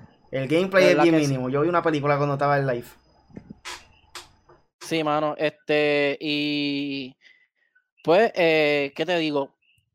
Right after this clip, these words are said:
Speaker 2: Empieza, empieza así, lento, lento, pero lento. Ya estaba diciendo, yo dije, "Mira, una, si yo no consigo vehículo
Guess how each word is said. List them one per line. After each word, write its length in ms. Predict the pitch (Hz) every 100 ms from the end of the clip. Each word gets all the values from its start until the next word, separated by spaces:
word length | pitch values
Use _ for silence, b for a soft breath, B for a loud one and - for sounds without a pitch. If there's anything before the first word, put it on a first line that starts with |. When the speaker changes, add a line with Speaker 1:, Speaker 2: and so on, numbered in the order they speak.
| _ _ _ _ _ _ _ _
Speaker 2:
Empieza, 680 | 151 151 147 160 165 208 196
empieza 360 | 165 156 165 202
así, 320 | - 190 196
lento, 500 | 165 185 202 _ 196
lento, 420 | 185 190 202 208
pero 300 | 196 180 165
lento. 360 | 160 180 196 190
Ya 160 | 160 160
estaba 380 | - 175 180 180
diciendo, 340 | 175 175 170
yo 140 | 156
dije, 300 | 160 175 160 135
"Mira, 340 | 147 143 - _ _ _ b b b b b _
una, 440 | 202 175 143 - _ _ _
si 200 | - 180
yo 120 | 196
no 120 | 226
consigo 440 | 233 220 233 226
vehículo 680 | 208 202 208 214 208 208 -